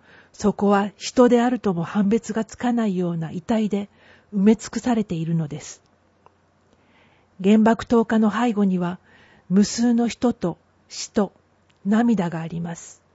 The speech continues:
「核は悪」という声を上げながら、被爆者や世界平和を願う人々から託された今を懸命に生きる。それが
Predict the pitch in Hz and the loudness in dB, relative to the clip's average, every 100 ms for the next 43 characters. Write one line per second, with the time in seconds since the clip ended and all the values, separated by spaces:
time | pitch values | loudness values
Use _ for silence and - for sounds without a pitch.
0 | _ _ _ _ _ _ _ _ _ _ | _ _ _ _ _ _ _ _ _ _
1 | - 233 214 175 160 214 - - _ _ | -2 -2 0 -4 -2 -4 -4 -16 _ _
2 | - 208 196 202 - 226 208 170 170 190 | -6 -2 2 0 0 0 2 0 0 0
3 | 196 190 190 190 _ _ - - - - | 0 -2 -4 -8 _ _ -20 -20 -18 -4
4 | 220 247 - - 220 185 175 - - _ | 2 2 0 -4 -2 -2 -4 -12 -20 _
5 | _ - 208 262 254 233 277 254 208 185 | _ -6 -2 2 2 2 2 2 2 0
6 | 180 196 202 190 - 214 202 180 175 165 | 0 0 0 -2 -2 -4 -4 -8 -8 -10
7 | 185 - - 202 185 - 165 - _ _ | -10 -12 -8 -6 -6 -8 -14 -14 _ _
8 | _ - 220 208 165 - - 170 - 240 | _ -2 2 4 2 -6 -12 -10 -4 0
9 | 226 247 240 233 208 220 202 - _ _ | 2 2 2 2 0 -4 -6 -8 _ _
10 | _ _ _ _ _ - 202 196 190 196 | _ _ _ _ _ -2 0 2 0 -2